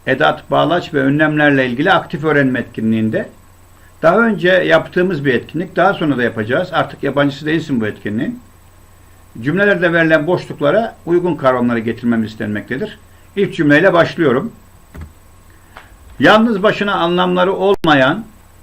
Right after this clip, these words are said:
da-, görevleri daha çok cümle içinde,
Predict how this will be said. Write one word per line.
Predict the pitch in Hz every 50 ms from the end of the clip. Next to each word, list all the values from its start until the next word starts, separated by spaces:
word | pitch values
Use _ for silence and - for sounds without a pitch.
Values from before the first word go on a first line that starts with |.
| - - - - - - - - - - -
da-, | 143 147 147
görevleri | 147 143 135 147 156 170 185 190 190 202 214 208 190
daha | 202 196 185
çok | 190 208 190 - -
cümle | - 170 170 180 202 214 185
içinde, | - - 156 143 131 131 135 - -